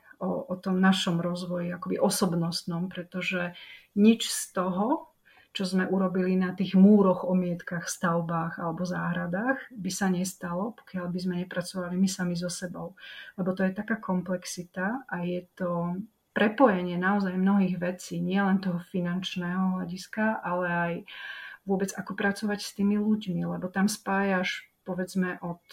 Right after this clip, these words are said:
remeselníkov, alebo ešte, ešte poďme akoby do toho úplného základu, od nejakých pomocných, eh, robotníkov cez remeselníkov až po architektov, ako naozaj, že, eh, širokú škálu, eh,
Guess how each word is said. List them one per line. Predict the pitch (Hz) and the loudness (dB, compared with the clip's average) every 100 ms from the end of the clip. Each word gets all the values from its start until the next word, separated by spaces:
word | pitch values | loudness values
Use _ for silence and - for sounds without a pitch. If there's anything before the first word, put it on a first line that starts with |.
| - _ _ _ - | -20 _ _ _ -6
remeselníkov, | 190 190 185 185 180 180 175 185 - 202 277 | 0 2 2 0 -4 -4 -4 -6 -6 -4 0
alebo | 240 185 190 | 2 2 2
ešte, | - 196 - | 2 0 0
ešte | - 196 | -2 -2
poďme | - 185 190 180 | -2 2 2 2
akoby | 185 175 180 | -2 -4 -4
do | 185 175 | -2 -4
toho | 175 180 | -2 -2
úplného | - 190 190 185 190 | 0 -2 0 2 2
základu, | 185 175 175 196 185 180 175 | 0 -2 -4 -2 0 0 0
od | |
nejakých | 175 175 190 - | 0 -2 -4 -4
pomocných, | - 196 202 - 185 175 180 - | 0 2 2 -2 -4 -4 -4 -8
eh, | 180 175 175 175 - - 180 | -8 -8 -8 -8 -12 -10 -6
robotníkov | 175 190 - 180 175 - 190 190 175 | -4 -6 -6 -6 -6 -6 -6 -4 -6
cez | |
remeselníkov | 175 175 185 - 185 180 185 185 - | -4 -2 -4 -6 -8 -8 -6 -6 -6
až | - | -8
po | - 185 | -4 -4
architektov, | 185 196 170 - 185 180 - - | -6 -8 -10 -10 -10 -8 -8 -4
ako | 190 | -2
naozaj, | 185 185 180 | 0 0 0
že, | 180 180 175 | -2 -6 -8
eh, | - - - - - - 175 175 - | -10 -14 -12 -14 -18 -10 -6 -4 -2
širokú | 208 196 190 214 | 0 2 0 -4
škálu, | - 190 180 180 185 180 175 185 - - | -6 -4 -2 0 0 0 -2 -4 -8 -10
eh, | 165 160 165 | -6 -4 -4